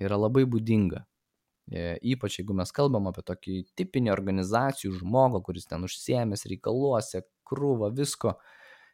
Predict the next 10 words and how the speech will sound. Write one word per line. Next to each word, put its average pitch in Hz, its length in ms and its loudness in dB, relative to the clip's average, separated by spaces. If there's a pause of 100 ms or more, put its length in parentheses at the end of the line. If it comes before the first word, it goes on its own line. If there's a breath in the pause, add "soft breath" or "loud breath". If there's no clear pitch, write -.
(160 loud breath)
mes 107 240 0
įprantam 135 640 2
į 143 140 0
gyvenimą 120 680 2
žiūrėt 113 440 -2
kaip 120 180 -4
į 117 80 2
nuolatinę 110 680 2
problemos 113 560 0
sprendimą. 98 540 0